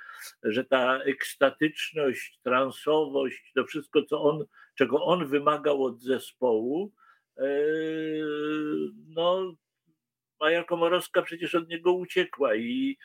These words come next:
e, podawała przyczyny, dla których uciekła. E, e, no, w-,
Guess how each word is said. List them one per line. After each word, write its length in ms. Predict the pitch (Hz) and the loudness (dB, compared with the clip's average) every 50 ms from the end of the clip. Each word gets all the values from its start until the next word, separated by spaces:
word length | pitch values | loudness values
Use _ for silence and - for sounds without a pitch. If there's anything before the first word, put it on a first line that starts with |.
| - - - - - _ - 127 | -16 -16 -16 -16 -18 _ -4 0
e, 40 | 127 131 135 135 131 - - - 196 - - - - | 2 2 2 0 -2 -8 -12 -16 -16 -16 -16 -8 -4
podawała 500 | 143 143 143 139 131 143 143 147 151 151 | 0 2 2 4 4 4 4 4 2 0
przyczyny, 500 | - - - 151 - - 202 185 156 120 | 0 -4 -6 -2 0 2 2 2 2 2
dla 160 | 107 107 98 | 2 0 0
których 380 | - _ - 110 104 95 - 120 | -2 _ -4 -2 -2 -4 -4 -8
uciekła. 580 | 117 - - 113 104 92 - 117 131 147 185 - - - - - - - - - | -10 -4 -2 -2 -2 0 0 2 2 2 2 -2 -10 -14 -14 -14 -14 -10 -2 2
E, 40 | 120 123 139 - _ _ _ _ _ - | 2 2 2 0 _ _ _ _ _ -2
e, 200 | 165 156 147 139 - - - - _ _ _ _ _ _ _ _ _ - - - 320 330 330 - - _ _ _ _ 180 180 175 | 0 0 0 0 -2 -8 -20 -20 _ _ _ _ _ _ _ _ _ -20 -16 -14 -12 -10 -12 -12 -14 _ _ _ _ -20 -18 -4
no, 360 | 170 175 190 202 202 185 175 - | 0 2 2 2 2 -2 -6 -12
w-, 840 | - - - - 165 156 170 185 175 87 90 90 85 85 85 - | -16 -16 -16 -18 -16 -10 -6 -2 -2 -2 -2 -4 -8 -14 -18 -16